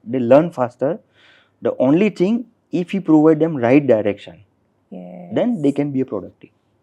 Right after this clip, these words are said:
Speaker 2: Ah, true.
Speaker 1: So, we are working closely with, uh, all the management universities,
Speaker 2: Hmm.
Speaker 1: okay, how we can, uh, uh, transfer the knowledge of, like, what industry needs.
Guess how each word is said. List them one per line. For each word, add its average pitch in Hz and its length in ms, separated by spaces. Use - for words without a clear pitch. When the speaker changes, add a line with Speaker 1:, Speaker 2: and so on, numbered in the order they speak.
Speaker 2:
Ah, 185 360
true. 403 360
Speaker 1:
So, 214 300
we 151 100
are 160 80
working 143 360
closely 143 340
with, 160 340
uh, 139 40
all 151 120
the 156 100
management 139 460
universities, 127 800
Speaker 2:
Hmm. 220 200
Speaker 1:
okay, - 280
how 156 160
we 180 160
can, 180 320
uh, 120 380
uh, 113 140
transfer 127 420
the 165 120
knowledge 143 400
of, 143 180
like, 135 320
what 151 240
industry 151 400
needs. 98 420